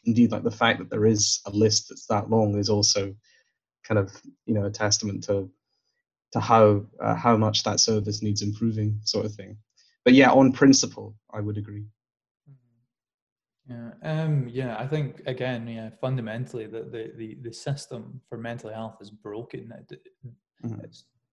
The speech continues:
Speaker 2: just, yeah, it just doesn't work very well the way it's set up right now.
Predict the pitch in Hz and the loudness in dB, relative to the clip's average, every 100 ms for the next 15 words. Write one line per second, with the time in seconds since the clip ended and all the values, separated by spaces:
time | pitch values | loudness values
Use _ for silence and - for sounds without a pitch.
0 | _ _ - 120 - - - - _ _ | _ _ -14 -14 -14 -20 -20 -20 _ _
1 | _ _ _ _ - 127 113 113 - _ | _ _ _ _ -12 -10 -10 -14 -18 _
2 | _ 131 170 170 131 120 113 123 135 127 | _ -10 -6 -2 -2 -2 -6 -6 -6 -8
3 | 117 110 101 110 117 107 110 - 117 110 | -6 -4 -6 -6 -6 -10 -14 -16 -12 -8
4 | 110 107 - 117 110 110 107 101 117 127 | -8 -8 -10 -8 -8 -8 -8 -10 -6 -4